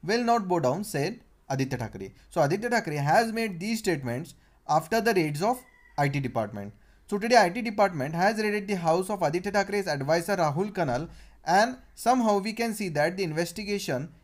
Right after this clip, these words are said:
is moving towards Aditya Thackeray. So friends, as soon as I get more information in this matter, I shall let you know. Till then, stay connected for more updates.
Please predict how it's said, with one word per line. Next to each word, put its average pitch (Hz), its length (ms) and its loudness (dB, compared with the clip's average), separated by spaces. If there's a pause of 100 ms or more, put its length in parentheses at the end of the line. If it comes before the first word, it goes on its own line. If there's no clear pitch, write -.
(160)
is 226 160 -4
moving 196 280 0
towards 180 400 0 (120)
Aditya 131 360 -2
Thackeray. 104 400 -8 (320)
So 247 180 -4
friends, 240 360 -2 (280)
as 180 180 0
soon 214 140 -4
as 226 100 0
I 226 40 -2
get 220 120 -2
more 202 220 0
information 196 580 -4
in 196 120 -6
this 226 180 -6
matter, 139 400 -2 (360)
I 160 140 2
shall 240 200 0
let 196 180 0
you 151 100 -4
know. 117 220 -8 (400)
Till 254 180 -2
then, 151 280 -2 (320)
stay - 300 -4
connected 170 600 -2 (300)
for 233 160 0
more 151 220 0
updates. 104 460 -8